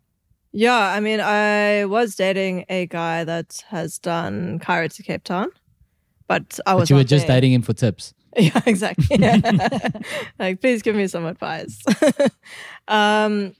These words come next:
Speaker 1: but yeah, I mean, that definitely made me wanna do it as well, just hearing all the stories. So,
Speaker 2: Yeah.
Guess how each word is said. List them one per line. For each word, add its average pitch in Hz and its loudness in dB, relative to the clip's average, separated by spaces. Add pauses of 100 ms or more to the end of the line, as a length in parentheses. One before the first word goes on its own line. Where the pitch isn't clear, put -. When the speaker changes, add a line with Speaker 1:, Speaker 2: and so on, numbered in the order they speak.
(140)
Speaker 1:
but 220 0
yeah, 262 4
I 208 2
mean, 202 0
that 196 -2
definitely 180 -6 (640)
made 180 0
me 175 -2
wanna 170 -4
do 170 -8
it 170 -4
as 180 -6
well, 180 -4
just 170 -10
hearing 185 -4
all 160 -8
the - -10
stories. - -12 (720)
So, - -4
Speaker 2:
Yeah. 175 0